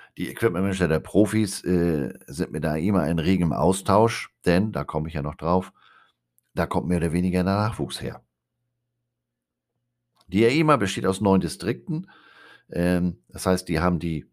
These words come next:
U S A und Kanada mehr oder weniger regional aufgeteilt. Gibt jährlich eine Convention für alle und dann haben die Districts teilweise auch noch mal ihre District Conventions. Da kommen dann auch Aussteller, Hersteller dazu, ähm,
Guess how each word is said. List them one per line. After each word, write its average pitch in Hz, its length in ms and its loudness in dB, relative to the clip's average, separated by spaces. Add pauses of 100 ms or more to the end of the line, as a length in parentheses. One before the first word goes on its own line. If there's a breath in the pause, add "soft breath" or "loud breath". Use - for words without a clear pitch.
(100)
U 85 160 0
S 80 120 -4
A 87 160 0
und 78 140 -2
Kanada 82 380 -2
mehr 76 140 -2
oder 76 140 -4
weniger 71 400 -4
regional 69 440 -4
aufgeteilt. - 760 -8 (1200 soft breath)
Gibt - 180 -6
jährlich 101 300 4
eine 82 420 2 (480)
Convention 98 640 0
für 73 200 -2
alle 131 380 0
und 98 180 -4
dann 92 220 4
haben 95 180 2
die 85 180 -2
Districts - 520 -4
teilweise 80 500 0
auch 80 100 0
noch 73 140 -4
mal 78 160 -2
ihre 64 200 -6
District - 480 -4 (300 soft breath)
Conventions. 65 800 -6 (1300 soft breath)
Da 80 140 0
kommen 98 280 0
dann 76 160 4
auch - 260 -2
Aussteller, 87 580 4
Hersteller 92 640 2
dazu, 85 680 -4
ähm, 73 460 -6